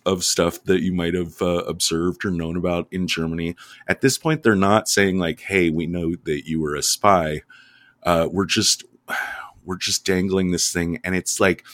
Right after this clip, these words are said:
and it's even like someone's gonna ghostwrite it for you. So your name's not even gonna be on it. It's just money for information. What could be simpler? What could be easier? Nothing about it sounds on its face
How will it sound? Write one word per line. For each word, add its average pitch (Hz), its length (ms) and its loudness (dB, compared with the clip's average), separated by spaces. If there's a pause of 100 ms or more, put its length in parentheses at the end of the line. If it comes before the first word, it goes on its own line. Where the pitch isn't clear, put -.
(300)
and 117 280 4
it's 127 260 4
even 170 260 4
like 127 220 6
someone's 135 400 4
gonna 95 220 2
ghostwrite 127 560 2
it - 160 2
for 160 200 4
you. 185 280 4 (300)
So - 180 0
your 87 140 2
name's 85 420 -2
not 127 160 4
even 135 200 2
gonna 139 180 0
be 139 140 2
on 139 140 4
it. 143 180 0 (340)
It's - 200 0
just - 260 0
money 120 600 4 (300)
for - 220 0
information. 101 880 2 (180)
What 85 400 2
could - 140 -2
be 113 120 4
simpler? 87 420 0
What 92 240 2
could 110 140 -8
be 110 220 -2
easier? 85 480 0 (340)
Nothing 110 400 2
about 110 300 6
it 95 140 2
sounds 107 720 0
on 107 120 0
its - 180 -2
face 95 540 0